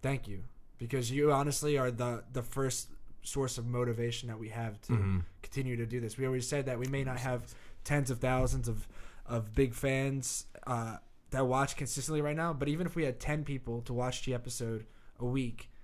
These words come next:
Speaker 1: but they're consistently watching the episode, then that means somebody's benefiting from it, and that means a lot to us. So, you know, this is a shout out to all the loyal fans that have been with us since, uh, day one.
Speaker 2: Fuck yeah. Um, another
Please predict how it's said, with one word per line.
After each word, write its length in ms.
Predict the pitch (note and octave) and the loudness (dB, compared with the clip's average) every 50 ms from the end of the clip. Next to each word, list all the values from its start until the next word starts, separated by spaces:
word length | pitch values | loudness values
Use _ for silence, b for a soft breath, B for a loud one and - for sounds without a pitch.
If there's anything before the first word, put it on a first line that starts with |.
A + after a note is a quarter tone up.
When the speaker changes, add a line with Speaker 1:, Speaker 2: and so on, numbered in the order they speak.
| - - - - - - - - | -18 -18 -18 -18 -18 -8 -2 -2
Speaker 1:
but 140 | C#3 C3 | 0 2
they're 120 | C3+ C#3 C3 | 2 0 0
consistently 640 | - - B2 - - D3 C#3 - - D#3 D3 C#3 C3 | 0 -4 -6 -4 -2 -2 -2 -2 -2 -2 -2 0 0
watching 400 | A#2+ B2 B2 B2+ - - C3+ B2+ | 2 2 2 0 0 -2 -2 -2
the 80 | B2 | -2
episode, 380 | B2 A#2+ C#3 B2+ - D#3 D3 C#3 | -2 -2 -2 -2 0 0 0 0
then 80 | D#3+ | 0
that 160 | E3 E3 E3+ F3 | -2 -2 0 0
means 180 | F#3 F3+ D3+ | 0 0 0
somebody's 380 | - F3+ F3 F3+ F3 E3+ D3+ C#3+ | 0 0 2 2 2 2 2 2
benefiting 480 | - D#3+ D#3+ D3+ - - B2 A#2 A2+ | 0 -2 -2 -2 -2 -2 -2 -2 -4
from 260 | A2+ - G#2+ G#2+ A2 A2 | -4 -4 -6 -4 -4 -4
it, 80 | A2 - | -4 -4
and 120 | - C3 | -4 -2
that 120 | C3 C#3 | -2 -2
means 200 | C#3+ D3+ D3 C3+ | 0 0 -2 0
a 40 | C3+ C3 | 0 0
lot 180 | C3 C3+ C3+ | 0 -2 -2
to 160 | - A#2 A2+ | -4 -6 -6
us. 80 | A2 G#2+ | -6 -6
So, 240 | - A#2 A2+ A2 - b b b b b b b | -6 -6 -6 -6 -8 b b b b b b b
you 140 | A#2+ C3+ D3+ | 2 4 4
know, 220 | D3 C3 A#2+ A#2+ - - | 4 4 2 -2 -4 -4
this 160 | C3+ B2+ D#3 | -4 -2 0
is 60 | D3 | 0
a 40 | C#3 | 0
shout 240 | - - C#3+ C3+ C3 | 2 2 2 4 4
out 140 | C3 B2 - | 2 0 0
to 100 | - C3 | 0 2
all 100 | B2 B2+ | 2 2
the 60 | B2+ | 2
loyal 260 | B2 B2 B2 A#2+ A#2+ | 4 4 4 4 2
fans 360 | A#2 - B2 A#2+ A#2 A2 - | 2 0 0 0 0 0 -2
that 60 | A2 | -4
have 100 | G#2+ G#2 | -4 -4
been 100 | A2 A#2 | -2 -2
with 180 | A#2 A2 A2 - | -2 -2 -2 -2
us 120 | A#2 A2 | -4 -4
since, 240 | - - A#2 A#2 - | -4 -6 -6 -6 -4
uh, 220 | A2 G#2+ G#2+ G#2 G#2+ | -4 -2 -2 -4 -4
day 160 | G#2+ A2+ A2 A2 | -2 -2 0 0
one. 280 | A2 A2+ A2 G#2 G2+ - - | 0 -2 -2 -4 -6 -8 -8
Speaker 2:
Fuck 260 | - - B2+ A2+ - | -2 2 2 2 4
yeah. 220 | - G#2 G2+ G2+ - - - | 4 4 4 4 2 2 6
Um, 360 | C#3 C#3+ C#3 C3+ C3 B2+ A#2+ - | 10 12 12 12 12 10 6 4
another 480 | C3 C3+ C3+ D3+ E3+ D3+ B2 A#2+ A2 | 4 6 8 8 10 10 10 8 6